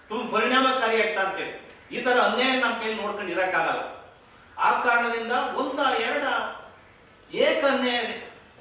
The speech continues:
ಮುಖ್ಯಮಂತ್ರಿ ಸಿದ್ದರಾಮಯ್ಯ ಅವರು ಎಲ್ಲರನ್ನೂ ಈಗ ಗದರ್ತಾರೆ. ನೀವು ಟಿ ವಿಗೆಲ್ಲ ನೋಡ್ತಾ ಇದ್ದೀರಿ. ಯಾರು ಟಿ ವಿಯರಾಗ್ಲಿ, ಪತ್ರಿಕೆಯರಾಗ್ಲಿ, ಯಾರನ್ನ ಪಾಪ ಅವರು, ಆ, ಕಾಲಿಲ್ಲ, ಕೈ ಇಲ್ಲ ಅನ್ನೋರ್ನಾಗ್ಲಿ ಗದರ್ತಾರೆ. ಆ ರೀತಿ ತಾಳ್ಮೆ ಕಳ್ಕೊಂಡ್ಬಿಟ್ಟಿದ್ದಾರೆ ಅವರು.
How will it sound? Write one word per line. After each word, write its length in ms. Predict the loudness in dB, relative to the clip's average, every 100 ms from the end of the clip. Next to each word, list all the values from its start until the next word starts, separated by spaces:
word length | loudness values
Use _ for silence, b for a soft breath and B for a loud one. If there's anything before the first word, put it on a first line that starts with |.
| -20
ಮುಖ್ಯಮಂತ್ರಿ 460 | -6 -2 -2 -4 -8
ಸಿದ್ದರಾಮಯ್ಯ 500 | -10 -2 -2 0 -2
ಅವರು 120 | -2
ಎಲ್ಲರನ್ನೂ 400 | -2 -2 -4 -6
ಈಗ 120 | -8
ಗದರ್ತಾರೆ. 880 | -8 -4 -2 -2 -2 -4 -4 -10 -18 -20 -20 -18
ನೀವು 240 | -12 -12 -10
ಟಿ 80 | -10
ವಿಗೆಲ್ಲ 320 | -8 -6 -4
ನೋಡ್ತಾ 320 | -4 -6 -6
ಇದ್ದೀರಿ. 260 | -6 -8 -14 -20 -20 -20 -20 -20 -20 -20 -20 -20 -20 -8
ಯಾರು 640 | -2 2 2 0 -6 -8
ಟಿ 120 | -2 0
ವಿಯರಾಗ್ಲಿ, 400 | 2 0 -4 -6
ಪತ್ರಿಕೆಯರಾಗ್ಲಿ, 800 | -6 -6 -6 -4 -2 -2 -4 -6 -10 -16 -20 -14
ಯಾರನ್ನ 280 | -6 -4 -4
ಪಾಪ 280 | -4 -4 -2
ಅವರು, 280 | -4 -4 -8 -14 -18
ಆ, 60 | -18 -18 -8
ಕಾಲಿಲ್ಲ, 520 | -4 -2 -2 -2 -4
ಕೈ 140 | -2 -2
ಇಲ್ಲ 220 | 0 2
ಅನ್ನೋರ್ನಾಗ್ಲಿ 680 | 2 0 -2 -2 -2 -2 -4 -8 -14 -20 -16 -8
ಗದರ್ತಾರೆ. 500 | -4 -4 -6 -6 -8 -12 -20 -6 -2
ಆ 60 |
ರೀತಿ 340 | -2 -4 -8 -4
ತಾಳ್ಮೆ 300 | 0 2 0
ಕಳ್ಕೊಂಡ್ಬಿಟ್ಟಿದ್ದಾರೆ 640 | 0 -2 -4 -4 -4 -4
ಅವರು. 140 | -6